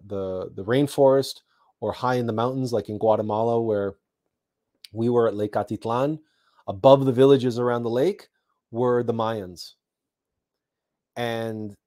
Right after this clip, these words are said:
they were, by and large, four feet tall, and they spoke their own language.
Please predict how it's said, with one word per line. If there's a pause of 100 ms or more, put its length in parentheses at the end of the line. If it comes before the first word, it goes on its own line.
they
were,
by
and
large,
four
feet
tall, (960)
and
they
spoke
their
own
language.